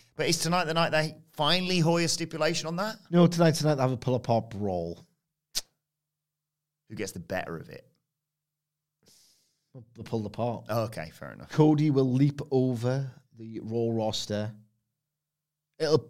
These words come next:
Speaker 2: be so much better than I'm cynically reducing it to, but that's, I think that's what they'll do here. Oh, no, you have to, whoa, huh? Wait, SummerSlam to watch this.
Speaker 1: Yeah.
Speaker 2: He's already cut the promo.
Speaker 1: Yeah.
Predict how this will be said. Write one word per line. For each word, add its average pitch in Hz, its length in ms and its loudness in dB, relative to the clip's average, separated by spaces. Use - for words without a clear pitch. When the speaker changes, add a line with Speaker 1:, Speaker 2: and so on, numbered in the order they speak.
Speaker 2:
be 143 120 4
so - 140 2
much 135 180 0
better 120 220 4
than 110 100 -2
I'm 104 120 -4
cynically 110 440 -2
reducing 98 460 -4
it 90 140 -8
to, 92 220 -6
but 127 140 -4
that's, - 440 -6
I 104 60 -6
think 151 460 2
that's 123 260 2
what 104 140 -4
they'll 104 100 -4
do 98 220 -6
here. 90 280 -8
Oh, 202 80 2
no, 214 80 4
you 226 80 4
have 220 100 2
to, 170 120 2
whoa, 269 580 8
huh? 226 160 2
Wait, 190 160 2
SummerSlam 214 420 2
to 143 80 -2
watch 139 240 2
this. 139 400 4
Speaker 1:
Yeah. 95 260 -6
Speaker 2:
He's 139 120 0
already 156 200 6
cut - 240 -2
the 143 80 -10
promo. 110 560 2
Speaker 1:
Yeah. 123 260 4